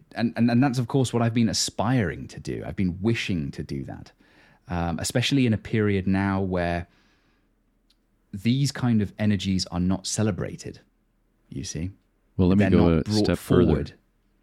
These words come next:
Speaker 2: Would you say that Western culture today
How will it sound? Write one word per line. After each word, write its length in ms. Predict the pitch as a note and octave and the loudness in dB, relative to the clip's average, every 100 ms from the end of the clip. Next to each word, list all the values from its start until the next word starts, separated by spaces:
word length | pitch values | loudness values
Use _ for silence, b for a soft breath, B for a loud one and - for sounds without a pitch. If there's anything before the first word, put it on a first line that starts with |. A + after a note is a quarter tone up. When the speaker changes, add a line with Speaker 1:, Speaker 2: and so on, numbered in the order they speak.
| - | -4
Speaker 2:
Would 260 | F#2 E2+ - | 0 2 4
you 100 | A2 | 4
say 540 | - G2 E2 D#2 F2+ - _ _ - | 4 0 2 0 -4 -8 _ _ -4
that 300 | E2 D#2+ - _ - | 0 2 0 _ -16
Western 520 | D3 B2+ F2 - - | -8 0 0 2 0
culture 320 | D#2+ D#2+ - D#2+ | 0 -2 -2 -4
today 520 | - D#2 D#2 D2+ | -2 0 2 0